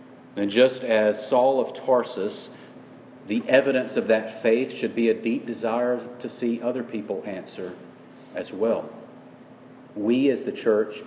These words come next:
should be doing all that is in our power to reveal God's grace and love to others,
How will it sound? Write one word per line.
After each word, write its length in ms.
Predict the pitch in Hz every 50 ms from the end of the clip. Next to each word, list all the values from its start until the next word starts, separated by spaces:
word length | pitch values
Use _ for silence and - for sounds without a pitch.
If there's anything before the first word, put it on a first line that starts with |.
| - - - -
should 240 | - - - 107 -
be 80 | 117 107
doing 380 | 104 117 110 104 104 101 95
all 340 | 95 104 104 110 123 123 -
that 100 | 110 101
is 140 | 95 90 -
in 300 | 95 101 101 98 95 90
our 260 | - 101 101 113 117
power 480 | 113 - - 95 90 85 82 87 82 - -
to 80 | - 98
reveal 720 | 90 90 87 87 90 98 101 104 107 107 113 117 117 - - - - - - - -
God's 340 | - 98 101 104 101 104 - -
grace 400 | - 104 101 98 98 95 95 - 98
and 200 | 95 95 90 87
love 340 | 87 87 87 87 85 - - - - - - - -
to 100 | - -
others, 420 | - 98 90 78 80 80 78 76